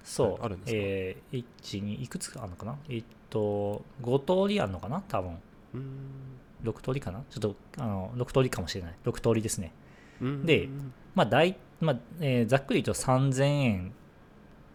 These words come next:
Speaker 1: から、まあ、三千円もしくは五千円なんやけど、えー、一番低いのが。これはまあ、二つはかなり似てるのでまとめちゃうと、えー、最終報告レポート、研究のレポートを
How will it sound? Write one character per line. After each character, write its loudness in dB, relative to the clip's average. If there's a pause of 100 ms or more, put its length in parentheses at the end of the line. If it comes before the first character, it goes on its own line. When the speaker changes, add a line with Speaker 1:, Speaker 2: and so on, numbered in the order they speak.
(120)
Speaker 1:
か 4
ら、 4
ま 0
あ、 2
三 4
千 6
円 4
も 2
し -2
く 0
は 2
五 4
千 4
円 2
な -4
ん -10
や -10
け -6
ど、 -4 (160)
え -6
ー、 -20
一 0
番 4
低 -4
い -2
の -6
が。 -10
こ 4
れ 8
は 6
ま 4
あ、 0
二 2
つ -2
は 6
か -2
な 4
り 2
似 2
て 4
る 4
の 0
で -2
ま 0
と 0
め 2
ち 0
ゃ 4
う 0
と、 4 (540)
え 2
ー、 -6
最 4
終 4
報 4
告 2
レ 6
ポ 2
ー -4
ト、 -2
研 0
究 2
の 4
レ 4
ポ 2
ー 6
ト 2
を 0